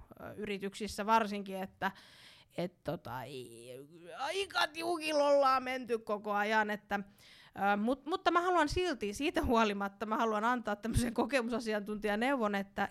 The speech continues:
kyllä se tilillä olisi aina hyvä olla sitä rahaa. Eli kun se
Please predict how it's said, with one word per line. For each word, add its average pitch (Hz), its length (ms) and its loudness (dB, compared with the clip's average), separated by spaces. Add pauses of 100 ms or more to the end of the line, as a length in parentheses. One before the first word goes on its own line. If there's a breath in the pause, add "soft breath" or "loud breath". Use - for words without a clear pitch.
kyllä 294 120 -2
se 277 140 2
tilillä 269 500 2
olisi 226 460 0
aina 208 280 2
hyvä 202 320 0
olla 202 320 0
sitä - 320 -8
rahaa. 196 360 0 (440 loud breath)
Eli 214 400 0
kun 285 200 0
se 269 180 -2